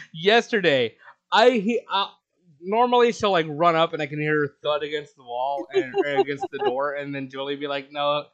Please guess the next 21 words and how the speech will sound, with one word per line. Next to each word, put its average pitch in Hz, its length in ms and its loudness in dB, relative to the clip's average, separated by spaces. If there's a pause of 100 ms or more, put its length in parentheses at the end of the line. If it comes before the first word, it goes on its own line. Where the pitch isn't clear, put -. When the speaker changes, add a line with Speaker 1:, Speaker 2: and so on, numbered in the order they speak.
(300)
Speaker 1:
no, 156 200 0
sweetie, 143 340 -4
Daddy's 135 320 -4
still 143 180 -4
working." 143 500 -8 (260)
Instead, 185 480 2
Julie 180 260 0
got 170 280 2
to 175 100 -6
her 160 320 2
and 151 200 -6
said 147 200 -10
that 143 240 -2
while 143 100 -10
they 143 80 -12
were 139 100 -14
still 156 220 -6
in 147 80 -8
the 135 80 -12
living 139 240 -10
room. 165 280 -10